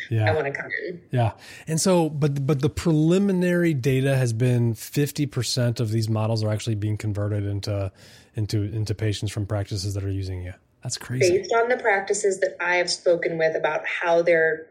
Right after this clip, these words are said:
Speaker 2: training right now
Speaker 1: Okay.
Speaker 2: or how they source models, they are able to convert
Speaker 1: Gotcha.
Speaker 2: about fifty percent of the models that come in through their practice. Mm-hmm.
Speaker 1: Gotcha. Wow.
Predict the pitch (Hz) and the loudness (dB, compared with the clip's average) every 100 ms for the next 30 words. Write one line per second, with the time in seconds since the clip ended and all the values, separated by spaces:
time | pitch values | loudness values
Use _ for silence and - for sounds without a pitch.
0 | _ - - 185 180 175 160 160 156 - | _ -20 -4 -2 -2 -2 -2 -2 -4 -6
1 | 131 139 202 247 170 101 101 90 - _ | -6 -6 -6 -6 -6 -4 -4 -6 -10 _
2 | - 185 170 175 165 170 170 170 160 165 | 2 4 4 4 4 4 2 0 0 -2
3 | 151 156 175 220 - - 175 170 165 160 | -2 0 0 0 -2 -4 2 4 4 4
4 | 160 170 175 180 180 190 170 - - 185 | 4 2 2 0 -2 -2 0 2 0 -2
5 | 175 - 170 - 156 156 151 147 - - | -4 -6 -6 -2 0 0 -2 -2 -2 -2
6 | - - 160 143 - - - - - - | -4 -2 -2 -2 -2 -2 -2 -6 -8 -8
7 | - - 190 175 165 98 95 - - - | -4 -4 -2 0 0 -2 -6 -14 -20 -20
8 | - - - - - _ _ _ _ _ | -20 -20 -20 -20 -20 _ _ _ _ _
9 | 120 120 110 90 | 0 2 2 0